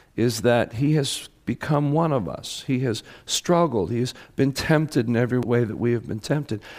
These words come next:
Scripture says we are not without a God who is sympathetic. He's experienced the very things we've experienced. That's what helps us feel close to God. But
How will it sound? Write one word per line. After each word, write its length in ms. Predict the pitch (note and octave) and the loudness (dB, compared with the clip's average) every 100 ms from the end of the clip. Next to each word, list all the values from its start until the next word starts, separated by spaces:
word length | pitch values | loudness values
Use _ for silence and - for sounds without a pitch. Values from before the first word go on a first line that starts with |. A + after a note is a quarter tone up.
| - - | -18 -10
Scripture 360 | - - D#3+ - | -4 0 0 2
says 200 | D#3 C3+ | 0 4
we 100 | C#3+ | 4
are 80 | C#3 | 4
not 460 | D3 D#3 D#3+ - | 4 4 2 0
without 400 | C#3 - C3+ C#3+ | -2 2 2 4
a 60 | C3 | 2
God 460 | G2+ B2 C3+ C3+ | 2 2 2 2
who 180 | B2 A#2 | 2 2
is 120 | G#2 | 2
sympathetic. 1080 | - - D#3+ D#3+ - - - D#3 B2 - - - - - | 0 0 0 0 -4 -6 0 2 2 0 -4 -16 -14 0
He's 200 | D3 B2 | 2 2
experienced 800 | - - - D#3 F3 E3+ D#3 | -2 -4 0 4 4 4 0
the 60 | - | -2
very 240 | A#2 C#3 | 2 2
things 240 | D3+ C#3 B2 | 2 -2 0
we've 160 | B2 | 0
experienced. 640 | A2 - - D3+ C3 - - _ - - - - _ | 0 -6 -2 -2 -2 -4 -14 _ -20 -20 -20 -20 _
That's 380 | C#3 F#3 G#3+ - | 0 2 2 0
what 120 | D#3+ | -2
helps 340 | C3+ C#3+ B2 - | 0 0 0 -4
us 120 | G2+ | -4
feel 240 | - F#2 | 0 0
close 360 | G#2 - A#2+ A2+ | 0 2 2 2
to 80 | - | -6
God. 400 | F2 C#3+ E3 D3 | -2 0 0 0
But 140 | C3 | -4